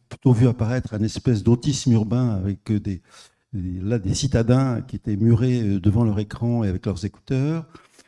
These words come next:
Sur le plan culturel, on a vu, euh, euh, commencer à poindre, euh, la concurrence de,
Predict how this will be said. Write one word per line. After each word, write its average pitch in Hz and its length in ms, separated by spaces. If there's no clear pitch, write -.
Sur - 160
le - 40
plan 147 120
culturel, 143 540
on 113 160
a 113 100
vu, 123 340
euh, 101 400
euh, 120 120
commencer 117 400
à 110 80
poindre, 123 500
euh, 101 240
la 101 100
concurrence 117 760
de, 95 640